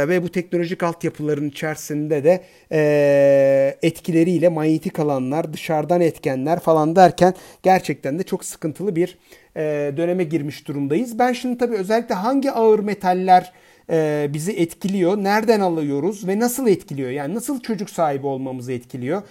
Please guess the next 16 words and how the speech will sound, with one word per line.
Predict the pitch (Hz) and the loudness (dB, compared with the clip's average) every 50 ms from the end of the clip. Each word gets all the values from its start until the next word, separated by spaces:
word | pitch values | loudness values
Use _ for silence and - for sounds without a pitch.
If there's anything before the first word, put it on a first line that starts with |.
| - - _ _ - | -20 -20 _ _ 0
Ağır | 165 170 190 208 | 2 2 4 4
metaller | 220 220 208 214 202 190 196 190 196 196 | 2 0 -2 -2 -2 -2 -2 -2 -2 -4
içerisinde | 190 - 196 185 185 180 - - 185 180 175 | -4 -4 -2 -2 -2 -2 -4 -4 -4 -2 -2
neler | 180 180 185 190 190 196 | -2 0 2 2 2 2
var | 175 160 185 226 233 - - - _ _ _ - 170 | 4 4 4 4 2 -2 -10 -20 _ _ _ -2 -2
ve | 175 170 | -2 0
toksinler | - 185 165 - - 208 202 220 220 | 0 -2 -4 -2 -4 -2 0 0 0
içerisinde | 208 - 170 147 123 - 143 139 | 0 0 0 0 0 -2 -6 -6
dolayısıyla | 135 135 127 - 139 143 147 | -6 -6 -6 -6 -6 -4 -2
neler | 160 180 180 170 | 2 2 2 4
var? | 160 202 262 269 226 202 | 2 0 0 0 -2 -2
Bunları | 226 233 233 254 254 | 0 0 2 2 2
anlatacağım | 254 254 220 185 - - 151 147 135 123 | 2 2 0 0 -2 -2 -2 -4 -4 -4
size | - - 156 135 139 | -2 -4 -2 -2 -2
bu | 143 139 | -6 -6
podcast'te. | - 147 139 - - - 143 - - - - 226 262 277 - | -4 -6 -6 -4 -4 -4 -4 -4 -4 2 4 4 4 4 2